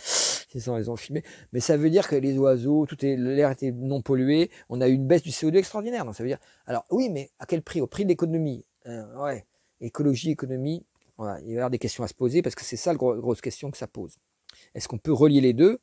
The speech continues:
au lieu de les opposer tout le temps pour des pures raisons électorales à la con ?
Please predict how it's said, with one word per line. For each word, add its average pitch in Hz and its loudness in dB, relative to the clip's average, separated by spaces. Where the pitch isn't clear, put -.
au 143 0
lieu 139 6
de 131 -2
les 127 0
opposer 120 0
tout - -12
le 120 -6
temps 151 -2
pour 147 -6
des 113 0
pures 139 -6
raisons 110 -2
électorales 110 -6
à - -6
la 90 -10
con ? - -20